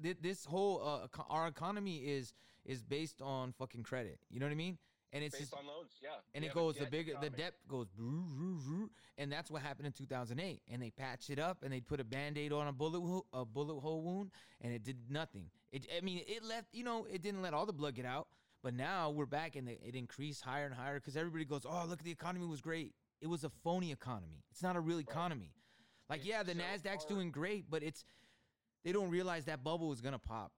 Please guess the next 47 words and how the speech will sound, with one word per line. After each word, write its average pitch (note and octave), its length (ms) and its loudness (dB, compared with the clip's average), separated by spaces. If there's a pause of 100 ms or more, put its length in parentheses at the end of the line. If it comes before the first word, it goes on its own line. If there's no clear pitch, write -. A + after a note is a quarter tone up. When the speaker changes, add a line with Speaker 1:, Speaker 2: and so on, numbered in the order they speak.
Speaker 1:
And C3 180 -2
this F3+ 180 0
time, D#3+ 240 -6
and C#3+ 180 -4
every F3 300 0
time F3 320 -2
it E3+ 80 -2
gets D#3+ 160 -4
bigger, D#3+ 360 0 (120)
it A#2 200 -8
makes C#3 320 -2
the B2+ 120 -10
situation B2+ 720 -2
worse. B2 320 -2
Like C#3+ 160 -2
I E3 60 -2
said, D#3+ 180 0
I D3 120 4
listen F3+ 260 2
to D#3+ 100 -2
a - 20 2
lot C#3+ 160 2
of A#2+ 80 -4
Peter C3+ 200 -2
Schiff, C#3 300 0 (760)
and D#3+ 100 0
he's F3 200 2
the G3+ 80 4
one F#3+ 160 4
that F3 160 -2
called D3+ 420 2 (260)
the A#2+ 60 -4
two E3 160 -2
thousand C3+ 380 -2
eight C3+ 280 -4
housing C3+ 360 -2
crisis A#2 400 -4
before E3 380 0
it C#3 60 2
Speaker 2:
Yeah. B2 60 0
Speaker 1:
was. G#2 260 -2 (440)
And D#3 180 -2
he's F#3 240 0
been F3+ 160 -2
talking E3 320 -2
about D3 180 0
this, E3 180 -4